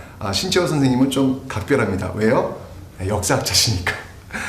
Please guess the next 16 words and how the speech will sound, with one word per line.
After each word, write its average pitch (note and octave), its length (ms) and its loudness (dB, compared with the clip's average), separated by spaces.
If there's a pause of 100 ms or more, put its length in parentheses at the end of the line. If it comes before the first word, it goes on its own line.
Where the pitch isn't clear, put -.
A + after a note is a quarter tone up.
(460)
아, C3 260 4
신채호 A3+ 440 0
선생의 F#3 480 2
저서 B2 400 2
중에 B2+ 560 0
이런 D#3 420 4
문장이 G#2+ 300 0
있습니다. - 440 -4 (1400)
"조선 G#3 320 6
민중이 F3+ 400 -2
한편이 F3+ 460 0
되고 A#2 380 2 (420)
일본 F#3+ 400 4
강도가 G#3+ 680 2
한편이 C4 420 0
되어 G#2+ 300 0